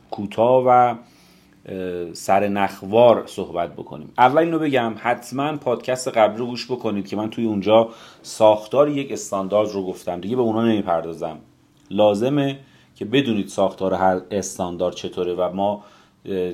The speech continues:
ساختار استاندارد رو وقتی بشناسیم راحت‌تر می‌تونیم بخونیمش. توی استاندارد شمارهٔ سه،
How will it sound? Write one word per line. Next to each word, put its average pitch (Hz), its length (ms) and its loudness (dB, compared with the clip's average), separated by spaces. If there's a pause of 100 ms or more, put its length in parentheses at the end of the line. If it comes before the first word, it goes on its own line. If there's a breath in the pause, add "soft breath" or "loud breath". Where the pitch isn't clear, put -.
(340)
ساختار 117 680 2
استاندارد 107 580 0
رو 113 60 2
وقتی 95 280 0
بشناسیم 95 580 -8
راحت‌تر 92 520 -2
می‌تونیم 80 280 -14
بخونیمش. - 640 -16 (1800 soft breath)
توی 220 180 2
استاندارد 156 840 4
شمارهٔ 123 420 4
سه، 117 680 4